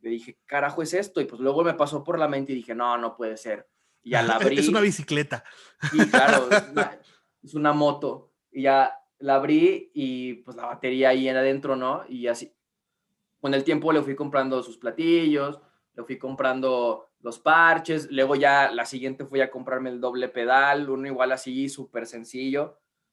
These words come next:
Speaker 2: Güey, pero aún
Speaker 1: Este
Speaker 2: así, o sea, todo me acuerdo, yo digo rápidamente que te, te, disculpa que te interrumpa, pero me acuerdo,
Speaker 1: No,
Speaker 2: yo
Speaker 1: no, no.
Speaker 2: tenía un amigo igual con la batería, ¿no?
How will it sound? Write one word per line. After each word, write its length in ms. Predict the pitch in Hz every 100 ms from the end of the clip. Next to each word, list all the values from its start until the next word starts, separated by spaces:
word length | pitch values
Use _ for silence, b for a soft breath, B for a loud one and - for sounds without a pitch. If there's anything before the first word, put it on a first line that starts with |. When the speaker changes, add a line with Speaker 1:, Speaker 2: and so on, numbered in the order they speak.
| _ _ _
Speaker 2:
Güey, 200 | 165 180
pero 200 | - 143
aún 80 | 160
Speaker 1:
Este 80 | -
Speaker 2:
así, 340 | 120 120 185
o 120 | 190
sea, 280 | 147 123 117 b b b b b _
todo 180 | - 175
me 60 | 220
acuerdo, 840 | 170 - 160 175 202 180 143 127
yo 200 | 127 135 151
digo 200 | 147 147
rápidamente 520 | 131 135 156 143 135
que 100 | 139
te, 160 | 135 -
te, 240 | - 131
disculpa 340 | 127 131 139 131
que 100 | 135
te 80 | 135
interrumpa, 460 | 131 131 143 143
pero 180 | 147 135
me 100 | 123
acuerdo, 220 | 117 135
Speaker 1:
No, 40 | 131
Speaker 2:
yo 80 | 127
Speaker 1:
no, 0 |
no. 80 |
Speaker 2:
tenía 180 | 123 143 143 -
un 100 | 156
amigo 280 | 165 151 151
igual 300 | 147 185 170
con 100 | 156
la 60 |
batería, 360 | 131 127 131 127
¿no? 240 | 120 175